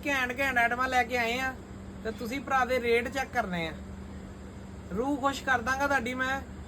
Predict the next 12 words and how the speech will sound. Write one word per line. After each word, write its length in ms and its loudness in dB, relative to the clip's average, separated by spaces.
ਔਰ 120 -2
ਕੰਪਨੀ 520 2
ਨਾਲੋਂ 360 4
ਘੱਟ 260 2
ਰੇਟਾਂ 320 0
ਦੇ 80 4
ਮਾਲ 240 2
ਵੇਚਦਾ 340 2
ਤੁਹਾਡਾ 220 0
ਭਰਾ, 240 0
ਕੰਪਨੀ 480 -2
ਨਾਲੋਂ 380 2